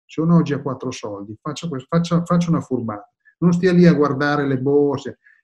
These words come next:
investa e si costruisca o, o adegui la sua casa a questi nuovi standard, cioè una casa resiliente, cioè una casa che non ha bisogno di combustibili fossili. Io mi sono già liberato dei combustibili fossili con l'auto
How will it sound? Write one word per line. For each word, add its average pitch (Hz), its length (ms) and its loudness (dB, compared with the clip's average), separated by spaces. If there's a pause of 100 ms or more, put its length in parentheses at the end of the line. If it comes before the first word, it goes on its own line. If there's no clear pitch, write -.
(160)
investa 160 640 0
e 143 160 -2
si - 160 -8
costruisca 151 600 4
o, 135 280 2
o 135 120 4
adegui 139 400 6
la 127 120 4
sua 127 240 -6
casa 147 340 -6
a - 40 -6
questi 131 240 -8
nuovi 127 240 -2
standard, 160 320 0
cioè 135 160 -12
una - 80 -14
casa 143 220 -4
resiliente, 131 840 -4
cioè 127 160 -10
una 127 100 -6
casa 151 440 -6
che 139 120 -4
non 175 640 4 (360)
ha 131 100 -2
bisogno 170 520 2
di 175 100 2
combustibili 151 520 0
fossili. 127 420 -4
Io 170 60 4
mi 175 80 6
sono 156 200 -2
già 156 180 0
liberato 165 560 6
dei 127 100 6
combustibili 131 580 -2
fossili 117 380 -10
con 117 180 -8
l'auto 110 540 -4